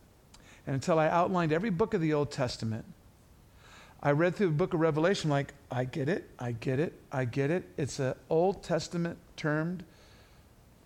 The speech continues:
book. Uh, uh, there's, none of the terms have changed. They're all used there in, in, in the book of Revelation. I go, "Oh, I totally get that." And then I,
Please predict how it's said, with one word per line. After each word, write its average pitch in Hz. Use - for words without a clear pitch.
book. -
Uh, 165
uh, -
there's, 180
none 175
of 226
the 226
terms 226
have 202
changed. 214
They're 147
all 196
used 220
there 214
in, 156
in, 160
in 151
the 151
book 170
of 175
Revelation. 185
I 135
go, -
"Oh, 202
I 220
totally 240
get -
that." 190
And 160
then 185
I, 160